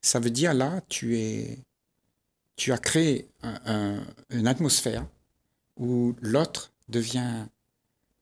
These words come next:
euh, comme toi. C'est toi, l'autre. L'autre est là-bas, mais il est toi-même. Et donc, jamais tu penses à le critiquer.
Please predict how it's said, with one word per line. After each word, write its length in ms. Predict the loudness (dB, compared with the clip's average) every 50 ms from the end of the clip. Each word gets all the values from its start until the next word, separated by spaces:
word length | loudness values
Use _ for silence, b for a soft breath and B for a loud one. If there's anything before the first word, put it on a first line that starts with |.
| _ _ _ _ _ -10
euh, 260 | -8 -8 -8 -8 -10 -12 -12 _
comme 200 | 0 2 2 2
toi. 300 | 2 0 -2 -2 -2 -6 _ _ _ _ _ _ _ _ _ _ _ _ _ _ _ _ _ _ _ _ _ _ _ _ _
C'est 200 | -2 0 0 0
toi, 240 | 0 0 0 0 0
l'autre. 340 | 0 -2 -6 -8 _ -16 -20 _ _ _ _ _ -4
L'autre 420 | 0 2 2 2 0 -4 -12 -14 _ _ _ _ _ _ _ _ _ -6
est 460 | -4 -2 -2 -2 -2 -4 -6 -6 -4 -4
là-bas, 480 | -2 2 4 4 4 2 0 -4 -16 _ _ _ _ _ _ _ _ 0
mais 200 | 2 2 2 2
il 140 | 2 2 2
est 120 | 2 2
toi-même. 420 | 2 2 2 2 0 0 -4 -6 -8 -14 _ b b b b b
Et 60 | 0
donc, 180 | 0 2 2 4
jamais 440 | 4 4 4 4 4 2 -2 -4 -4
tu 460 | -4 -6 -6 -4 -4 -4 -4 -6 -6 -10 _ _ _
penses 340 | 0 0 2 4 4 4 4 2
à 80 | 2
le 100 | 2 2
critiquer. 540 | 0 0 -2 -2 -2 -4 -4 -4 -8 -10 -12